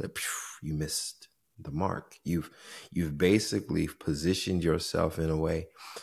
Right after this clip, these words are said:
because of our sinful nature of disobedience that started not with you, but with Adam and Eve, originally Adam, and they missed the mark. They missed the mark.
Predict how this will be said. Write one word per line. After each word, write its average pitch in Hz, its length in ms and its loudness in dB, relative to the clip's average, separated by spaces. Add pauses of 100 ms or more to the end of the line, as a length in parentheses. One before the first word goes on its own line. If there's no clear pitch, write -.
(240)
because 85 420 0
of 76 100 0
our 71 140 0
sinful 92 540 2
nature 90 760 2 (1400)
of 76 160 -4
disobedience 85 1120 2
that - 220 -6
started 78 480 0 (200)
not - 240 -4
with - 240 -6
you, 101 300 -2 (400)
but - 220 -6
with - 240 -8 (100)
Adam 80 360 0
and 92 120 2
Eve, 82 380 0
originally 82 520 2
Adam, 85 440 -2 (180)
and 82 560 2 (680)
they 87 120 -4
missed 95 320 2
the 107 60 2
mark. 113 560 -4 (1160)
They 80 100 -2
missed 95 300 4
the - 60 0
mark. - 420 -4